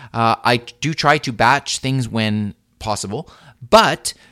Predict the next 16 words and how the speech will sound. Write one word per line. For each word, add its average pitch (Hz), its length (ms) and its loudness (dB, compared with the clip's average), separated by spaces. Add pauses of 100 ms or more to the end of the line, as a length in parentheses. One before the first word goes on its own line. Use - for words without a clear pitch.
sometimes 185 640 -4
a 135 80 -8
specific 135 640 -8
news, 139 680 -4 (200)
um, 107 640 -6
event 131 400 0
or 104 100 -8
something 147 280 -6
happens 131 460 -4
in 117 140 -6
the 117 80 -4
world 120 300 0
of 104 320 -2
Amazon 117 560 -2
or 98 160 -10
Lexi 113 380 -6